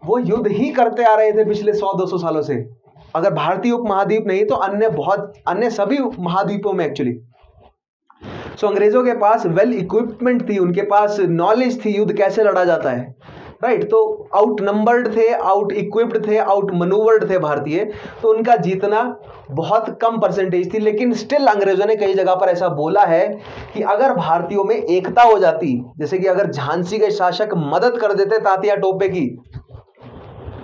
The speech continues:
तो बहुत बड़ी समस्या हो जाती उन्हें, तो जो उत्तर भारत है वो उनके हाथ से निकल जाता और फिर एक, फिर जो भारत में political control है अंग्रेजों का वो छूट जाता।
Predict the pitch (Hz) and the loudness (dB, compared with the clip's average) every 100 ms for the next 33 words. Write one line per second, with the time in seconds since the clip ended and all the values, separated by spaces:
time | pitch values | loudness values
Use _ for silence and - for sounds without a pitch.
0 | - 254 170 160 208 - 196 196 180 175 | -6 -4 -2 0 0 2 0 0 0 -2
1 | 175 165 156 143 139 131 120 - - _ | 0 0 0 0 -2 -2 -4 -10 -20 _
2 | _ - 220 220 196 190 233 226 190 190 | _ 2 2 4 0 2 2 2 2 2
3 | 214 220 214 208 170 170 190 190 190 170 | 4 4 4 2 0 0 0 2 2 2
4 | 156 202 220 - - - 180 - - 220 | 0 -2 -4 -12 -14 -2 -2 -2 0 2
5 | 233 220 214 - - 262 247 - _ 175 | 2 0 -2 -6 -2 -2 -2 -10 _ 2
6 | 214 170 147 175 214 214 226 190 202 220 | 2 2 0 2 2 2 0 0 2 0
7 | 220 208 208 220 214 196 185 180 180 226 | 2 2 2 4 4 2 2 2 2 2
8 | 233 190 156 143 147 | 0 0 0 0 -2